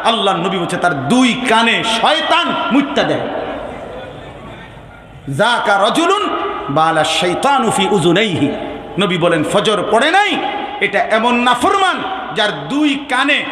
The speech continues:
শয়তান পেশাব করে দিয়েছে।" কি করেছে?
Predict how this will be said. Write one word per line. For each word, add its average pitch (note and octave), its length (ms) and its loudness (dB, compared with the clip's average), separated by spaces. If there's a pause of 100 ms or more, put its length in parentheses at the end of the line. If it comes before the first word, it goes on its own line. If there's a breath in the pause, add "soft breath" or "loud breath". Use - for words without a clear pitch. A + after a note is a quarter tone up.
(140)
শয়তান C4 920 0 (280)
পেশাব F#3+ 360 -2 (140)
করে F#3+ 220 0
দিয়েছে।" D#3 840 -4 (880)
কি G3+ 120 0
করেছে? A#3+ 500 2